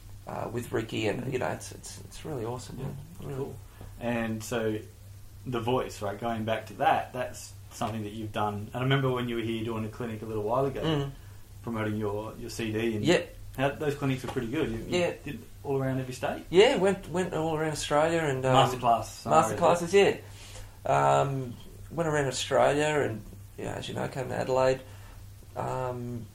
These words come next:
Speaker 1: you know, and obviously I sort of do those, those things when I've got a bit of time, especially
Speaker 2: Yeah.
Speaker 1: after The Voice.
Speaker 2: And you were saying at that workshop that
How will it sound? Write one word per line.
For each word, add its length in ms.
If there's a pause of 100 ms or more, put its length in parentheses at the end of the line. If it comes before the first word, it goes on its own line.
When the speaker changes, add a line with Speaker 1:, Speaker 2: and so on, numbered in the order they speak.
(200)
Speaker 1:
you 100
know, 80
and 360
obviously 440
I 180
sort 240
of 60
do 140
those, 400 (100)
those 240
things 320
when 300 (240)
I've 80
got 100
a 20
bit 120
of 80
time, 280
especially 280
Speaker 2:
Yeah. 100
Speaker 1:
after 160
The 80
Voice. 460 (240)
Speaker 2:
And 100
you 80
were 60
saying 320
at 80
that 240 (100)
workshop 540
that 260